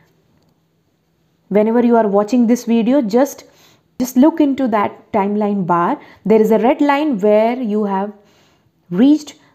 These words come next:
by watching the video, and just below the red line there is a white line which is denoting the buffering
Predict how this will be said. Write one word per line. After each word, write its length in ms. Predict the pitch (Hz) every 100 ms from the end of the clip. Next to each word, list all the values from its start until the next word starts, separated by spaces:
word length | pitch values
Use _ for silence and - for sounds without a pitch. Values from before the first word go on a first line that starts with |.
| -
by 200 | 185 185
watching 360 | 190 190 247
the 140 | 254 220
video, 380 | 220 214 247
and 400 | 285 226 240 214
just 440 | 185 311 359 - 185
below 320 | 214 226 247
the 160 | 247 233
red 240 | 190 185
line 240 | 190 196 220
there 120 | 196
is 120 | 180
a 60 | 180
white 380 | 165 196 285 240
line 360 | 214 190 202
which 120 | 190
is 140 | 214 185
denoting 720 | 170 190 202 214 208 214 185
the 100 | 196
buffering 760 | 165 165 190 190 190 180 175